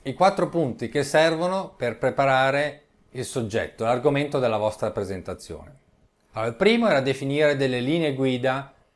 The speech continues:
in base al tipo di argomento che trattate, al pubblico che vi trovate di fronte. Il secondo è quello di scegliere un approccio di come presentare il soggetto. E il terzo,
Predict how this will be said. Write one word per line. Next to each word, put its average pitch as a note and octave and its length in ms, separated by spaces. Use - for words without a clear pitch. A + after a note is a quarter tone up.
in B2 160
base A#2+ 360
al A2 200
tipo A2+ 340
di G2+ 400
argomento B2 680
che - 140
trattate, D#3 580
al C#3+ 200
pubblico B2+ 520
che A#2 120
vi G#2 100
trovate G#2 380
di F#2+ 100
fronte. D#2+ 500
Il A#2 100
secondo E3+ 680
è C3+ 140
quello C#3 280
di C#3+ 100
scegliere C3 600
un C3+ 120
approccio B2 680
di G#2+ 120
come A2 200
presentare G#2+ 440
il G2 80
soggetto. - 600
E C#3 80
il E3 100
terzo, G2+ 520